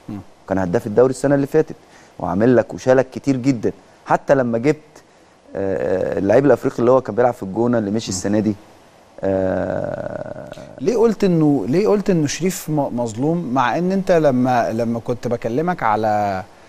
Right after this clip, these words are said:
Speaker 1: عمر السعيد و-، وسيف الجزيري، آه، عجبتك فكره كارتيرون انه غير، آه، ده وغير ده ولعب بالاتنين؟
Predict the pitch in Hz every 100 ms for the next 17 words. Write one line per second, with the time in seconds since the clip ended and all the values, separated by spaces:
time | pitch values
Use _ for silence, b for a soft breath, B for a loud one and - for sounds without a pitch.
0 | B B 98 160 170 147 - 104 151 160
1 | 127 120 113 107 101 92 107 113 - 156
2 | 165 135 120 156 175 165 b b b b
3 | - 113 107 104 113 135 180 165 - 175
4 | 165 151 - 113 127 143 185 180 - 131
5 | 131 135 131 127 123 123 120 110 165 180
6 | 147 117 90 - - 113 110 110 104 101
7 | 160 147 110 117 139 156 135 107 151 131
8 | 127 156 123 113 110 - 117 101